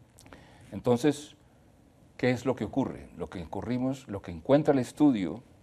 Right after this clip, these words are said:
en, en las resumidas cuentas, es que el sector coupling de los sistemas eléctrico y gasista reduce los costes de la descarbonización. Entonces, con este sector coupling lo que hacemos es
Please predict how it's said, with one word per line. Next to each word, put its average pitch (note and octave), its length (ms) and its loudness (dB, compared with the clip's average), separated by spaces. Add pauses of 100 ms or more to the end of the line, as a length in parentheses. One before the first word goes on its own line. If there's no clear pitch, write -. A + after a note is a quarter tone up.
en, D2 260 -16 (220)
en D2 300 -16 (200)
las F2 120 -12
resumidas F2 500 -8
cuentas, F2 420 -6 (540)
es - 160 -8
que - 80 -4
el A#2 60 -2
sector A#2 340 -2
coupling A#2 380 6
de F#2+ 80 -4
los D#2+ 100 -12
sistemas - 440 -10
eléctrico - 680 -6
y G2 80 -10
gasista F2+ 540 -6 (340)
reduce G2 420 -6
los F#2+ 200 -6
costes - 360 -8
de D#2+ 100 -10
la C2+ 160 -8
descarbonización. - 800 -16 (800)
Entonces, F#2+ 560 -8
con G2+ 200 -2
este C3+ 200 0
sector - 320 -2
coupling A2 380 4
lo F#2 80 -4
que F#2 100 -8
hacemos F#2+ 400 -8
es - 160 -14